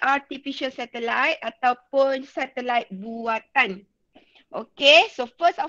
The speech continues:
all, you kena tahu apakah dia definition untuk satellite.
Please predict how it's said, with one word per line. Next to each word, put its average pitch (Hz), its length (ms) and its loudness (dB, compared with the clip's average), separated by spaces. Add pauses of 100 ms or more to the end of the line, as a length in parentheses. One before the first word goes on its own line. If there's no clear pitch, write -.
all, 320 160 -6
you 311 160 -12
kena 262 160 -14
tahu 226 480 -12
apakah - 640 -10
dia 247 320 -10
definition 262 960 -8
untuk 226 560 -10
satellite. 214 720 0